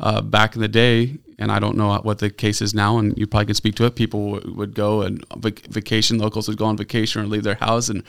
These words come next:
rent out their homes before Airbnb was actually a thing. Um, a lot of, it's a crazy thing that happens in this city. Um, so w-, what kind of impact does it really have on the city?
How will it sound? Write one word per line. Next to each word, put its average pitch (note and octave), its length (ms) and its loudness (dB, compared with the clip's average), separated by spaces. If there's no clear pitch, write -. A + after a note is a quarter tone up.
rent A#2 140 4
out G#2+ 140 0
their G#2+ 140 0
homes A2 360 0
before A2 360 -2
Airbnb G#2+ 680 2
was G#2 160 2
actually G#2+ 380 2
a G#2 80 0
thing. A#2+ 400 6
Um, G2+ 460 2
a G#2+ 80 0
lot A2+ 200 8
of, B2 140 2
it's A#2 140 -2
a A#2 100 2
crazy C#3+ 460 4
thing A#2 200 2
that G#2 100 0
happens G#2 340 0
in G2 120 -2
this G2 140 -4
city. G2 360 -2
Um, G#2+ 500 2
so A#2 300 2
w-, A2+ 200 -4
what D#3+ 180 0
kind G#3 140 4
of D3+ 100 2
impact C3 440 4
does A2 160 4
it G#2 80 0
really A2 240 4
have G#2+ 200 4
on G#2 120 0
the F#2+ 60 -2
city? G2+ 340 -2